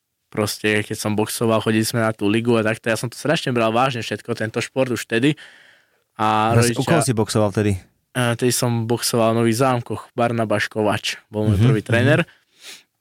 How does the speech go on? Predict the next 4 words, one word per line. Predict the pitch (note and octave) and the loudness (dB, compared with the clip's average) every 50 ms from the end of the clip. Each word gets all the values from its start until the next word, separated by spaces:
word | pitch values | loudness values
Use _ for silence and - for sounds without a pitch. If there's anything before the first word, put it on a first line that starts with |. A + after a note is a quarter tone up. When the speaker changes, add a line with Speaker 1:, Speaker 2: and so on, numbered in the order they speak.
| _ _ _ _ _ _ _ _ _ _ - | _ _ _ _ _ _ _ _ _ _ -8
Speaker 1:
A | - B2 A2 A#2 A2+ A2+ A2+ A2+ A2 A2+ A2 - _ _ _ _ _ _ - | -2 0 2 2 4 4 4 4 4 2 0 -2 _ _ _ _ _ _ -2
vtedy | - A#2+ A2+ A#2+ A#2 A2 | -2 0 2 4 2 2
strašne | - - A#2 A2 A2+ - - A2+ G#2+ | 2 0 -2 0 0 -2 -2 -2 -2
mi | G#2 G#2+ F#2+ G#2+ A2 A2 G#2+ G#2+ G#2+ | -2 -2 -4 -2 -2 0 0 0 -2